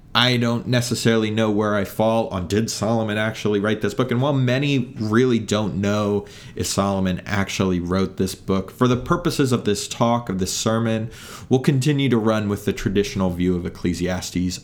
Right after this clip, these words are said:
authorship. Now, if you cast your mind back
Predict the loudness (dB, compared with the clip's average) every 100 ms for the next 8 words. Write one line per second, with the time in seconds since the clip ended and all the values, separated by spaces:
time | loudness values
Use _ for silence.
0 | -10 -8 -6 -6 -8 -10 -12 -18 -20 -12
1 | -12 -12 -16 -20 -20 -20 -20 -20 -20 -20
2 | -20 -8 0 2 2 0 -2 2 0 0
3 | -2 -2 -2 -2 0 0 -2 -4 -10 0
4 | 2 2 -2 -6